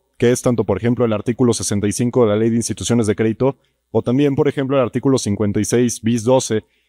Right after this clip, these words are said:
de la, de las disposiciones de carácter general aplicables a las instituciones de crédito, dejan en claro que la estimación y el otorgamiento de créditos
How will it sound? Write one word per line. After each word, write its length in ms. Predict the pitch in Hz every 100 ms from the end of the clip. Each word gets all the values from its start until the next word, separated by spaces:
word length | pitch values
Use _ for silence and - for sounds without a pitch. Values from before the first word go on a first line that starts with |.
| _
de 180 | 98 104
la, 400 | 98 92 92 - _ _
de 140 | - 107
las 220 | 110 98
disposiciones 520 | 110 - 104 120 135
de 100 | 127
carácter 340 | 117 117 131 117
general 320 | 110 110 120
aplicables 500 | 113 104 120 120 104
a 20 |
las 140 | 95
instituciones 500 | 98 - - - 120
de 100 | 117
crédito, 360 | 120 113 - 131 _ _ _
dejan 240 | - 208 175
en 80 |
claro 260 | 131 151 160
que 180 | 131 117
la 120 | 113
estimación 540 | 113 - 113 110 165
y 20 | 175
el 80 |
otorgamiento 480 | 123 123 117 123 139
de 80 | 131
créditos 400 | 120 117 143 -